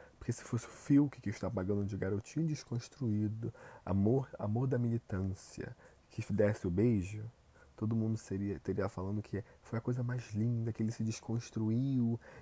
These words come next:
que amor não tem gênero, e blá blá blá.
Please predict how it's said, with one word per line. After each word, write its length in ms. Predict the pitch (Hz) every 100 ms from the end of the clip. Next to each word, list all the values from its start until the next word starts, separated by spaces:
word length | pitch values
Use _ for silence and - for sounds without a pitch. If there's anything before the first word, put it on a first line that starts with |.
| -
que 240 | - 123 117
amor 300 | 110 113 113
não 100 | 104
tem 180 | 90 92
gênero, 720 | 104 151 160 143 127 120 117 117 - - -
e 120 | 160
blá 120 | 117
blá 120 | 101
blá. 720 | 90 123 151 175 160 143 131